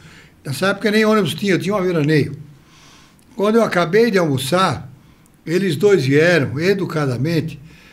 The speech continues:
"O Sérgio Reis, olha, viemos trazer pra você um long play nosso. Estamos lançando agora. Sou Milionário, Zé Rico, é uma dupla. Ouve pra você, por favor." Pô, cara, legal. Me dá um abraço aqui.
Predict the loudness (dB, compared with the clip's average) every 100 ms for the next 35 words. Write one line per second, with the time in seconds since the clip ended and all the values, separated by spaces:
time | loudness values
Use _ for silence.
0 | -20 -16 -6 -2 -2 0 0 0 0 -4
1 | -6 -12 -20 -20 -20 -6 -2 -2 -2 0
2 | 2 2 2 -2 -4 -4 -4 -6 -14 -20
3 | -20 -20 -8 -2 0 0 -2 0 0 0
4 | 0 -2 -4 -10 -18 _ _ _ -10 -4
5 | -2 -2 -2 -2 -2 -2 -4 -4 -4 -8
6 | -16 -20 -20 -20 _ _ -20 -16 -4 -2
7 | 0 -2 -2 -2 -4 -4 -4 -2 -2 -4
8 | -4 -8 -8 -8 -8 -8 -14 -20 _ _
9 | -20 -20 -20 -20 -20 -20 -6 -2 0 -2
10 | -4 -6 -4 -4 -4 -4 -6 -6 -6 -6
11 | -6 -8 -12 -8 -6 -4 -4 -4 -6 -6
12 | -4 -4 -6 -12 -18 -20 -20 -12 -6 -4
13 | -4 -2 -4 -4 -8 -6 -4 -4